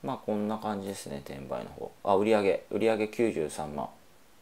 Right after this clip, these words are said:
はい、ここに出てますね。売上九十三万一千八百四十八円。まあ、これ、こう、売上ですね。まあ、転売なんで、この九十三万一千八百四十八円の売上出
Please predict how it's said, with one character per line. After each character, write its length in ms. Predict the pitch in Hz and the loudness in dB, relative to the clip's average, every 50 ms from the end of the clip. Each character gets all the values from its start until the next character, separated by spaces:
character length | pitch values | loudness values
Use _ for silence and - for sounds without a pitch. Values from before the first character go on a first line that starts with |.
| - - - - - - - - - - - - - - - - - - - - - - - - - - - - - - - - - - - - - - - - - - - - | -20 -20 -20 -20 -20 -20 -20 -20 -20 -20 -20 -20 -20 -20 -20 -20 -20 -20 -20 -20 -20 -20 -20 -20 -20 -20 -20 -20 -20 -20 -20 -20 -20 -20 -20 -20 -20 -20 -20 -20 -20 -20 -14 -10
は 60 | - - | -10 -10
い、 60 | - | -10
こ 100 | - - - | -8 -4 -2
こ 100 | 120 117 | -2 -2
に 80 | 117 | -2
出 80 | 123 113 | -4 -4
て 80 | - 85 | -4 -4
ま 100 | 73 - | -6 -6
す 120 | - - | -8 -8
ね。 80 | - - | -8 -6
売 200 | - 82 92 95 | -6 -4 -2 0
上 280 | 104 98 98 104 101 | 0 0 2 0 0
九 280 | - - - 104 101 95 | 0 0 0 0 0 0
十 200 | - - 82 78 | 0 -2 -4 -4
三 340 | - - 80 82 82 80 80 | -4 -4 -6 -6 -6 -4 -4
万 200 | 80 67 60 58 | -2 -2 -2 -4
一 120 | 73 76 | -6 -10
千 200 | - - 80 73 | -10 -10 -10 -10
八 120 | 71 73 - - | -10 -10 -12 -8
百 400 | - - - - - 78 73 - - - - - - - - | -8 -8 -8 -8 -8 -8 -8 -8 -10 -16 -20 -20 -20 -16 -10
四 160 | - 87 78 69 | -8 -8 -8 -8
十 100 | - 69 | -10 -12
八 220 | 67 - - - | -12 -12 -14 -10
円。 100 | 67 104 | -8 -6
ま 80 | 117 110 | -6 -2
あ、 20 | |
こ 120 | - 113 | 2 4
れ、 160 | 110 113 107 104 - - - | 4 6 4 4 2 -4 -10
こ 160 | - - 85 | -4 -2 0
う、 60 | 82 85 | 0 0
売 20 | |
上 180 | 80 85 80 78 | 0 0 0 0
で 220 | 78 78 73 76 | -2 -2 -4 -6
す 120 | - - - | -8 -8 -12
ね。 140 | 143 - - - - - - - - - - | -14 -14 -16 -20 -20 -20 -20 -20 -20 -6 0
ま 100 | - 143 | 2 2
あ、 40 | 139 | 2
転 220 | - 190 202 208 | 4 2 2 4
売 160 | 208 214 220 | 4 2 2
な 140 | 214 220 214 | 2 2 2
ん 80 | 156 127 | 2 4
で、 100 | 135 113 | 4 4
こ 80 | - | 4
の 80 | 113 117 | 2 -2
九 220 | - - 170 165 | -2 0 2 2
十 100 | 139 135 | 2 2
三 300 | 127 - 135 131 131 135 | 0 -2 -4 -4 -2 -2
万 120 | 139 117 101 | 0 0 0
一 80 | 117 | -2
千 180 | - - 123 127 | -4 -4 -6 -6
八 120 | 123 120 - | -6 -6 -4
百 160 | - 117 - | -4 -2 -2
四 120 | 131 123 | -2 -4
十 60 | 110 110 | -4 -6
八 160 | 107 - - | -6 -6 -6
円 80 | 120 113 | -4 -2
の 80 | 90 | -2
売 60 | 95 95 | 0 2
上 120 | 104 98 | 0 0
出 100 | 92 | 0